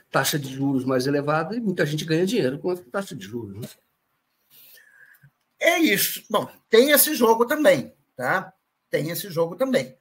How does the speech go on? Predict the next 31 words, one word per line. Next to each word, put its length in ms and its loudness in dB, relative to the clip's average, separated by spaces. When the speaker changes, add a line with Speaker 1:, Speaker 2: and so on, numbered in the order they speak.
Speaker 2:
Agora, 800 6
é, 320 -4
assim, 240 -8
tem 440 -10
o, 60 -10
o, 520 -10
o 60 -16
mercado, 680 0
a 40 0
Faria 300 -2
Lima, 480 -8
eles 240 -6
têm 240 0
os 140 -4
seus 240 -2
instrumentos, 800 -8
eles 500 -6
se 220 -8
falam 340 4
entre 300 -8
eles, 880 -6
é, 320 2
tem 340 0
os 140 0
agentes 340 -2
que 120 -18
coordenam 920 -2
as 200 -8
espe-, 320 -16
as 420 -8
decisões, 1040 -6